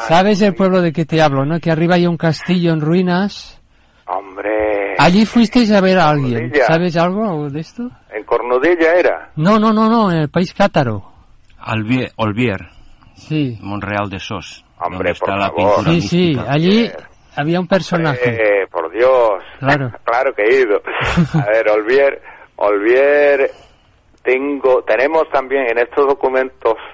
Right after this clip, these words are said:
Speaker 2: que nos pasó Janine, y... Porque ella era, era nuestra, la que nos daba cositas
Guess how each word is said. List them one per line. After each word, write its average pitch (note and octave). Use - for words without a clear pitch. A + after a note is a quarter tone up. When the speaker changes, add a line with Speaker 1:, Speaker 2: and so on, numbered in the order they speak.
Speaker 2:
que F#2+
nos G2
pasó F#2+
Janine, F#2
y... D2
Porque -
ella A#2+
era, G#2+
era G2
nuestra, C#2+
la E2+
que F#2+
nos F#2
daba A2
cositas -